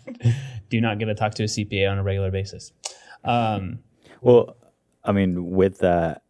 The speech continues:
Speaker 2: sorry. Well, with that, do, do you guys help with that sort of globalization of, of e-commerce brands, right? Um, and how does that look, or is there anything different that comes with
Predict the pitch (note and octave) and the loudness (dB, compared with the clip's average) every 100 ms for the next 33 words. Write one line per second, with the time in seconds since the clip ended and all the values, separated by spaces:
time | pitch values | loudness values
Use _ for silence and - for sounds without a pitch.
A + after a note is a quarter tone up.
0 | _ _ - - - _ _ - F#2+ E2+ | _ _ -12 -12 -12 _ _ -2 0 2
1 | G2 F2+ E2 - - _ _ _ _ _ | 2 2 0 -2 -20 _ _ _ _ _
2 | D#2 F#2 F2+ G2+ F#2+ F#2 F2+ E2+ - E2 | -10 -8 -2 0 2 2 0 -2 -6 -4
3 | G#2 A2+ F#2+ E2 D#2 - E2 D#2 F2 D#2+ | -2 0 2 0 0 0 0 2 2 2
4 | D#2 D2 - - D2 - E2 D#2+ D#2+ E2+ | 2 -2 -2 0 0 2 0 0 -4 -12
5 | _ _ - - G2+ F2+ E2 E2 D#2+ D#2+ | _ _ -20 -6 2 2 4 2 2 2
6 | D#2+ D#2 D#2+ D#2 D#2 D2+ D2+ D#2+ - F2+ | 0 0 -4 -4 -4 -4 -8 -8 -4 -4
7 | - - F2 - D#2 D#2 D#2+ D#2+ D#2 D#2 | -4 -8 -8 -6 -8 -8 -4 -2 -2 -2
8 | D2+ D#2+ D#2 - - _ - D#2+ D#2 D2+ | -4 -4 -4 -8 -20 _ -6 -2 0 -2
9 | D2 - _ _ F2 E2+ E2 D#2+ D#2+ D#2+ | -8 -12 _ _ -4 -2 2 2 2 0
10 | D#2 - _ - E2+ D#2+ D#2+ D#2+ D2+ D#2 | 0 -6 _ -10 -6 0 2 2 0 -4
11 | D#2 D#2 D2+ D2 D2+ - E2 - D2+ D2+ | -4 -6 -6 -8 -8 -6 -6 -6 -8 -10
12 | - D#2 D2+ E2 D#2+ D#2 | -8 -8 -6 -4 -2 -4